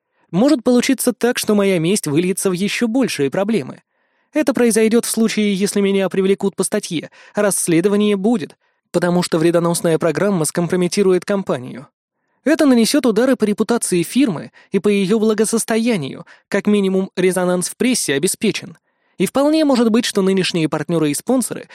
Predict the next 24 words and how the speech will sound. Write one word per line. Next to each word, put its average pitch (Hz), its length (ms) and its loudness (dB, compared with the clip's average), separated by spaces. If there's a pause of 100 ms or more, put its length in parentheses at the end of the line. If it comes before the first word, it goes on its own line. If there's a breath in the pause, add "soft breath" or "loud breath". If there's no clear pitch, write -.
(100)
вообще 165 460 0
откажутся 185 480 -2
от 180 100 -4
дальнейшего 131 540 -2
сотрудничества. 175 800 -4 (540)
Виновные 262 460 4
будут 254 260 2
наказаны, 208 440 0
но 151 120 0
и 208 100 2
фирма 202 380 0
пойдёт 143 320 -4
ко 160 100 -2
дну. 160 300 -10 (460)
И 220 80 0
хотя 208 300 0
юридически 196 800 -2 (180 soft breath)
доказать 175 420 -2
мою 170 220 2
виновность 165 460 -2
будет 165 220 0
не 180 100 -2
слишком 156 340 -4
легко, 180 400 -2